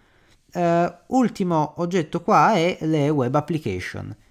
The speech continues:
Quindi supponiamo di avere, eh, una web application, un portale intranet aziendale,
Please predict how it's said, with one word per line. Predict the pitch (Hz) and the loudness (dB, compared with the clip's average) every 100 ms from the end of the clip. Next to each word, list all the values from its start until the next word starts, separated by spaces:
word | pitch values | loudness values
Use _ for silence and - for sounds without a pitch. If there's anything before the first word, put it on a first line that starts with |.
| _ _ - | _ _ -4
Quindi | 147 135 | -2 -2
supponiamo | - 277 262 131 127 | -2 -2 -2 0 -2
di | 170 196 | 0 0
avere, | 123 101 98 117 - | 0 -2 -4 -6 -6
eh, | 139 135 170 | -4 -4 -2
una | 170 | 0
web | 175 131 135 | 0 0 -2
application, | 139 151 110 92 - 113 | -4 -4 -4 -6 -6 -8
un | 143 160 | -6 -4
portale | 185 - 151 139 151 | -2 2 4 4 2
intranet | 131 117 139 139 131 | -2 -4 -4 -4 -4
aziendale, | 120 110 113 107 87 - 85 | -6 -4 -6 -6 -8 -10 -20